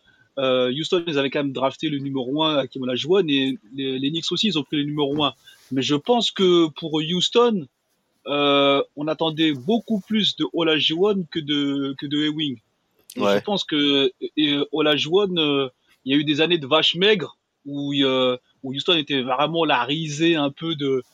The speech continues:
Speaker 1: tu vois, quand je te parlais de l'histoire même de Popovich, là, euh, Houston, c'était un peu la risée de,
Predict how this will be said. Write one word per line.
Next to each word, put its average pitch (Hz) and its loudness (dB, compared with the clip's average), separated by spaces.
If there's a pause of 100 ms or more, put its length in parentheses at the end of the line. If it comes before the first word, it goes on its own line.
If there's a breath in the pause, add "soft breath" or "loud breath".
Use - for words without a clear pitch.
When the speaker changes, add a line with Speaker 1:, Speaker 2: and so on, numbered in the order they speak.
Speaker 1:
tu - 0
vois, 220 4
quand 170 -6
je - -8
te 165 -4
parlais 147 0
de 147 -6
l'histoire 143 -2
même 143 -2
de 139 -6
Popovich, 170 -2
là, 135 0 (380)
euh, 131 -6
Houston, 147 -2
c'était 143 -4
un 139 2
peu 156 -10
la 139 4
risée 147 -2
de, 127 -2